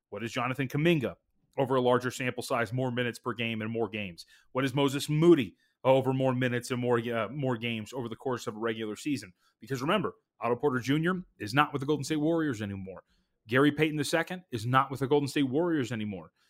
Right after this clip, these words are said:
Those are two very key guys, as well as others. Juan Toscano Anderson, Damian Lee, I mentioned Bjelica. These are all dudes who played really key minutes for them, especially when guys like Curry or Draymond or before Klay Thompson was back from health,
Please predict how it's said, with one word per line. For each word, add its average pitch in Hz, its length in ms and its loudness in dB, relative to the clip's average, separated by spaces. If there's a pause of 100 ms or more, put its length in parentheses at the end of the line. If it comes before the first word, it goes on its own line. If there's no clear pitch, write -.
(180)
Those 147 180 6
are 196 80 4
two 180 460 0
very 156 500 2
key 160 420 -8
guys, 123 440 2 (260)
as 123 140 -2
well 254 200 6
as 175 80 6
others. 160 300 2 (280)
Juan 135 180 0
Toscano 113 400 -4
Anderson, 160 560 0 (160)
Damian 120 440 -2
Lee, 170 360 2 (160)
I 107 40 -12
mentioned 123 320 -2
Bjelica. 151 540 2 (300)
These 175 180 2
are 208 100 4
all 190 200 6
dudes 202 260 0
who 165 80 2
played 156 360 4
really 135 360 2 (120)
key 180 200 -6
minutes 131 260 0
for 120 120 -8
them, 147 340 -4
especially 151 500 0
when 160 200 2
guys 143 320 2
like 156 160 -2
Curry 143 480 0 (320)
or 127 120 6
Draymond 139 540 4
or 131 80 2
before 135 320 0
Klay 151 180 0
Thompson 139 340 -2
was 127 100 -6
back 127 240 -4
from 120 100 -10
health, 143 260 0